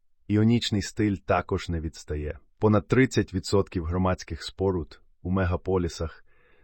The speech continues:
використовують елементи іонічного стилю для створення елегантного та сучасного вигляду. Коринфський стиль зі своєю розкішшю та витонченістю використовується у понад двадцять відсотків будівель преміум-класу,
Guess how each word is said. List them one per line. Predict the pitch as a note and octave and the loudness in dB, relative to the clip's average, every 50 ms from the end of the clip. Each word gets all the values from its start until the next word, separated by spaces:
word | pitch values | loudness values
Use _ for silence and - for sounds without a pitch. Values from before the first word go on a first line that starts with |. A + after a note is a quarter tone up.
| _ _ _ | _ _ _
використовують | F#2 G2 - G#2+ G2+ G2+ - - A#2 A2+ A2 G#2+ F#2+ - | -6 0 2 2 2 2 4 4 4 6 6 2 0 0
елементи | F#2+ F#2 F#2 F#2 F#2+ G2+ G#2 G#2 - - F#2 | 0 0 2 2 2 4 2 2 0 -2 -2
іонічного | D#2+ F2+ F#2 F#2 G2 G2+ F#2 - - F#2 F2 E2 E2 | -2 0 0 2 2 0 0 -2 -4 -4 -2 -2 -2
стилю | - - - - G2+ G2+ G2 F2+ D#2+ D2 C#2+ | -4 -6 -6 -2 -2 0 0 -2 -4 -6 -8
для | - D#2 E2+ D#2+ | -6 -6 -6 -6
створення | - - - F#2 G2 G#2 G2 G2 F#2+ F2+ | -6 -6 -2 2 2 4 4 2 0 0
елегантного | F2 E2 F2+ E2+ F2 F#2 F#2+ G2 F#2 - F2+ E2+ E2 D#2 | 0 0 0 0 0 0 0 -2 -2 -4 -6 -4 -4 -6
та | - - D#2+ | -6 -8 -10
сучасного | - - - - - - F2+ F2 - - - D#2+ D#2 D#2+ D2+ | -8 -8 -12 -12 -4 -2 -2 -2 -2 -4 -6 -6 -6 -6 -6
вигляду. | C2+ D#2 D#2 D#2 - D2 - - - - - - _ _ _ - _ _ - _ _ _ _ _ _ _ | -6 -8 -8 -8 -8 -10 -10 -10 -14 -16 -16 -20 _ _ _ -20 _ _ -20 _ _ _ _ _ _ _
Коринфський | - A2 A2+ B2 B2+ A#2+ - - G#2+ F#2+ | 4 6 6 8 6 4 2 -2 -4 -4
стиль | - - - - G#2 G2 F2+ D#2 C#2+ - - - | -4 -4 -2 0 0 0 0 -2 -6 -10 -14 -14
зі | - E2 F#2+ | -8 -6 -6
своєю | - - F#2+ G2 G2+ G2+ F#2+ F#2 | -4 0 2 2 4 4 4 4
розкішшю | F#2 G2+ G#2+ G2+ - - - E2+ - - E2+ | 6 4 4 4 2 -2 -8 -10 -8 -8 -6
та | - - E2 | -4 -4 -4
витонченістю | D#2+ F#2 - - G2 G2+ G2+ G2 - - E2 D2+ C#2 - - - D#2+ D2 | -4 -4 -2 0 0 0 0 -2 -2 -4 -4 -6 -6 -8 -10 -10 -8 -8
використовується | E2+ - - F#2 F#2 F#2 - - G#2+ G#2+ G2+ G2+ F#2+ F2+ - - F2 | -8 -6 -4 -4 -4 -4 -2 0 2 2 2 2 0 -2 -2 -4 -4
у | F2 | -4
понад | - - F#2 F#2 F2 E2+ D#2+ | -4 -2 -2 -2 -2 -4 -4
двадцять | D#2 F2+ F#2 F#2 F2 - - D#2+ - F2 | -2 0 0 0 0 -2 -8 -10 -8 -10
відсотків | D#2 - - - G2 G2 - - - E2 | -12 -10 -4 -4 -4 -4 -4 -6 -10 -10
будівель | D2+ C#2 E2+ D#2 F2 F2 E2+ E2 E2 | -8 -8 -8 -6 -4 -4 -4 -4 -6
преміум-класу, | - - F#2+ F2+ F2 E2 D#2+ D#2+ D#2 D2 - - E2 D#2+ D2+ D2+ - - - D2 C#2+ | -4 -2 -2 -2 0 -2 -2 -4 -6 -6 -8 -6 -6 -6 -6 -6 -8 -12 -14 -16 -16